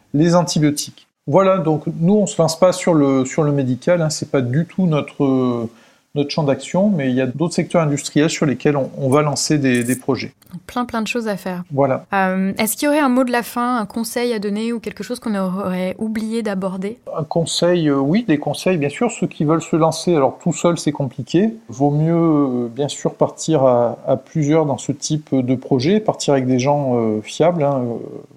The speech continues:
Speaker 1: voilà, des, des gens costauds, compétents dans leur domaine, hein, que ce soit en business développement ou en, en expertise, euh, scientifique, et être bien entouré. Donc,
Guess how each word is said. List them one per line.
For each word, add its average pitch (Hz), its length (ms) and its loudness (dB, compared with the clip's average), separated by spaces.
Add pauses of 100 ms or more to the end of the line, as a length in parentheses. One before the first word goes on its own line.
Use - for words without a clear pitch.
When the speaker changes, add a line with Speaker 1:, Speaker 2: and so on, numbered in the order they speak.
Speaker 1:
voilà, 131 240 0
des, 120 400 -8
des 123 40 2
gens 131 220 0
costauds, 202 560 0 (300)
compétents 165 680 0
dans 135 100 0
leur 131 180 0
domaine, 151 380 0
hein, 160 120 -4
que - 180 -8
ce - 80 -10
soit 143 180 0
en 123 260 0
business 127 400 -2
développement 135 600 0
ou 120 200 2
en, 107 260 0 (240)
en 131 120 -10
expertise, 131 720 -2
euh, 120 260 2
scientifique, 143 680 -4 (320)
et 143 240 4
être 135 420 0
bien 180 240 2
entouré. 180 480 2 (340)
Donc, 127 240 -6